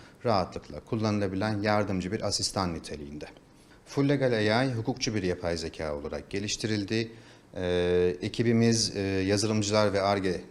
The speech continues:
e, danışmanlarımız tarafından oluşturulan geniş kapsamlı bir ekip.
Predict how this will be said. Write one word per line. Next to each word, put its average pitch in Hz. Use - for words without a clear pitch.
e, 85
danışmanlarımız 78
tarafından 76
oluşturulan 73
geniş 98
kapsamlı 73
bir 71
ekip. 117